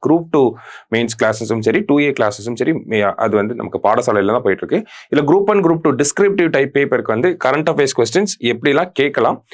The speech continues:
அதுக்கு எப்படி நம்ம ஆன்சர் பண்ணணும் அப்படிங்கிற ஒவ்வொரு கொஸ்டினையும் நம்ம டிஸ்ப்ளே பண்ணி ஒவ்வொரு கொஸ்டினுக்கும் பெர்ஃபெக்ட் ஆன்சர் என்னவா இருக்கும் அப்படிங்கிறத நம்ம டிஸ்கஸ் பண்ணுவோம், சரிங்களா? So, அந்த ஒவ்வொரு நாளைக்கும் என்னென்ன கொஸ்டின்ஸை டிஸ்கஸ் பண்ண போறோம் அப்படிங்கிறத தான் இந்த இடத்துல நாங்க மென்ஷன் பண்ணியிருக்கோம். என்ன அப்படின்னு பார்த்தோம்னா, ஃபர்ஸ்ட் கொஸ்டின்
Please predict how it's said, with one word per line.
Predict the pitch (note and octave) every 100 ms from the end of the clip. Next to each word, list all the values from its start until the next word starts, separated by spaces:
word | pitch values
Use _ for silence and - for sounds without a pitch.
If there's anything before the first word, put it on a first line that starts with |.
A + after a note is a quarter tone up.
| -
அதுக்கு | - B2+ G#3 G3+ B3 -
எப்படி | C3+ D3 G#3+
நம்ம | A3+ E3 C3+
ஆன்சர் | - A#2+ D3+ F#3+ F#3 C3
பண்ணணும் | B2 A#2+ A2+
அப்படிங்கிற | G#2+ A#2+ A2+ F3 F#3 - - -
ஒவ்வொரு | C#3+ F#3 G#3
கொஸ்டினையும் | D#3+ D#3+ E3+
நம்ம | G#3 D3 B2+
டிஸ்ப்ளே | A#2 G#2 A2+ C3 D3+ D3
பண்ணி | A#2+ E3 D3 _
ஒவ்வொரு | - C#3 E3
கொஸ்டினுக்கும் | C#3+ C3 C#3 F3 G#3 - _ C3+
பெர்ஃபெக்ட் | C3 D#3+ D3+
ஆன்சர் | C3 C3
என்னவா | C3 A#2 A#2+ C3
இருக்கும் | A#2 C3 A#2+ G#2+
அப்படிங்கிறத | G#2+ G#2 A2
நம்ம | C#3 A2+
டிஸ்கஸ் | A2+ - A2+ -
பண்ணுவோம், | F#2+ - G#2+
சரிங்களா? | G2+ A#2 - - -
So, | - C#3+
அந்த | B2 C#3 D3 C#3 B2+ -
ஒவ்வொரு | D3 F#3 E3
நாளைக்கும் | E3 F3 G#3
என்னென்ன | C#3+ F#3 F3+
கொஸ்டின்ஸை | - E3 G#3 F#3+ D3+
டிஸ்கஸ் | - -
பண்ண | - C#3
போறோம் | C#3+ C3 A#2+
அப்படிங்கிறத | B2 A2+ A2
தான் | D3 -
இந்த | A#2 A2
இடத்துல | A2 A#2+
நாங்க | G#2 F#2+ -
மென்ஷன் | A2 B2 A#2+
பண்ணியிருக்கோம். | G#2+ G#2+ F#3 F#3+ - - -
என்ன | B2+ C3+ C#3+
அப்படின்னு | G#2 A2+ A2
பார்த்தோம்னா, | G#2+ C3+ F#3+
ஃபர்ஸ்ட் | D3+ -
கொஸ்டின் | E3 C#3+